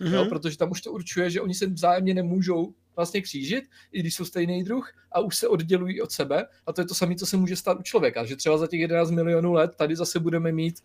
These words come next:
Speaker 2: eh, deset druhů člověka, jo? Může, může to vést i tady k tomu.
Speaker 1: Jo, to,
Speaker 2: Takže
Speaker 1: to, to je
Speaker 2: aby
Speaker 1: zajímavý výsledek, že jako
Speaker 2: Hmm.
Speaker 1: vlastně jeden nebo druhý, že můžeme být buď jed-,
Speaker 2: Mhm.
Speaker 1: jednopohlavní celocivilizaci,
Speaker 2: Tak.
Speaker 1: nebo můžeme být mnohopohlavní celocivilizaci.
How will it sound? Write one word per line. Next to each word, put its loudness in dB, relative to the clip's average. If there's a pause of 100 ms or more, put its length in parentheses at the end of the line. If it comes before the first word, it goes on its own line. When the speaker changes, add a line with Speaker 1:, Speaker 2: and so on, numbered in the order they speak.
(280)
Speaker 2:
eh, 10
deset 0
druhů -4 (300)
člověka, 0 (140)
jo? -14
Může, -4
může 2
to -2
vést 6
i -4
tady 0
k -8
tomu. 0 (480)
Speaker 1:
Jo, 6
to, 6
Speaker 2:
Takže 2
Speaker 1:
to, 8
to 6
je -6 (180)
Speaker 2:
aby 6
Speaker 1:
zajímavý 4
výsledek, 2
že 0
jako 2
Speaker 2:
Hmm. -8
Speaker 1:
vlastně -4
jeden 0
nebo 2
druhý, 2
že -2
můžeme -2
být -4
buď -4
jed-, 4
Speaker 2:
Mhm. 2
Speaker 1:
jednopohlavní 4 (300)
celocivilizaci, 6
Speaker 2:
Tak. 4
Speaker 1:
nebo 2
můžeme -4
být 0
mnohopohlavní 4
celocivilizaci. -10